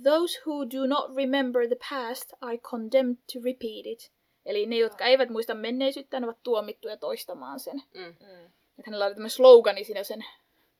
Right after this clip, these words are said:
Speaker 1: valtaistuimen päällä.
Speaker 3: Ja siis kun toi kuulostaa samalta, mitä se teki silloin sen, tota, suhteensa alkuaikoina, että kun se sitä naista sai mukaan luottamaan ja olemaan lojaalimpi, kun hän keksi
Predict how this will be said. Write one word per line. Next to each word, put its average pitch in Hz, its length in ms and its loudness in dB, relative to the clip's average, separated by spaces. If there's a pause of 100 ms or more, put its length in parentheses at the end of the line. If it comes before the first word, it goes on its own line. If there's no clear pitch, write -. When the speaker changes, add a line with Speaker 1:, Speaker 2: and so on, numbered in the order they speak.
(260)
Speaker 1:
valtaistuimen 233 580 -4
päällä. 214 320 -6 (100)
Speaker 3:
Ja 240 100 -4
siis 233 220 -8
kun 226 180 -16 (280)
toi 220 140 -2
kuulostaa 240 420 -4
samalta, 262 320 -10
mitä 254 200 -8
se 247 100 -10
teki 233 280 -14
silloin 220 280 -16
sen, 214 300 -16 (360)
tota, 214 380 -6
suhteensa 202 540 -6
alkuaikoina, 185 800 -2
että 202 200 -8
kun 196 160 -12
se 202 100 -16
sitä 202 260 -4
naista 208 680 -2
sai 196 260 -4
mukaan 196 280 -2
luottamaan 180 600 -2
ja 180 120 -2
olemaan 190 380 -2
lojaalimpi, 170 640 -2
kun 180 200 -14
hän 185 180 -10
keksi 170 160 -20